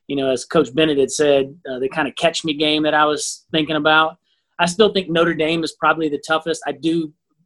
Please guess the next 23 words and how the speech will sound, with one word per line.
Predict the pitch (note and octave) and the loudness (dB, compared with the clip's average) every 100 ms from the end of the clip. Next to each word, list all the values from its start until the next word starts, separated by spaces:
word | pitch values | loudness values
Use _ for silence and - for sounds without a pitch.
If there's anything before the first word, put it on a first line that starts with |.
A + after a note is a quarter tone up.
| _ | _
agree | D3+ D3+ D#3+ | -18 -6 -4
with | D3+ - | -4 -4
Coach | D#3 D3 | -4 -4
Bennett. | D3+ D3+ C#3+ - | -4 -4 -6 -6
They'll | C#3+ D3+ | -4 -2
be | D3+ | -2
hyped | C3 D3 D3 | 0 -2 -2
for | C#3 | -8
that | C3 A#2+ | -8 -8
game, | C#3 C3 A#2+ | -8 -6 -8
right? | A#2 B2+ B2 | -10 -10 -8
They'll | C3+ | -8
come | - D3 | -6 -4
out | C#3 B2 | -4 -4
ready | C3 B2+ | -6 -8
to | - | -10
play. | C3 B2+ B2+ | -8 -6 -6
There's | B2 C3+ | -8 -10
no | C3 C3 | -12 -8
doubt | B2 | -8
in | B2 | -10
my | B2 | -18
mind. | B2 B2+ B2+ | -16 -16 -16